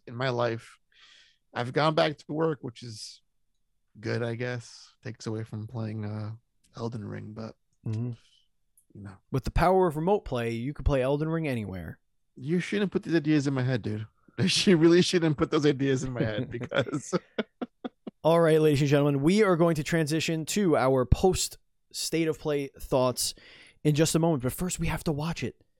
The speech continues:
Speaker 2: So we're gonna go do
Speaker 1: Mm.
Speaker 2: that and transition.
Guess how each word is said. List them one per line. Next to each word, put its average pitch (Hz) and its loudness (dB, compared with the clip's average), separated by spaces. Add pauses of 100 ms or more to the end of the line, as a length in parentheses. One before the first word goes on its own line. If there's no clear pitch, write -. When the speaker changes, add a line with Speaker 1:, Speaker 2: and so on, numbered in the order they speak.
(200)
Speaker 2:
So - -2
we're 127 2
gonna 135 -2
go 135 2
do 139 2
Speaker 1:
Mm. 165 6
Speaker 2:
that 107 0 (520)
and 123 -2 (100)
transition. 262 0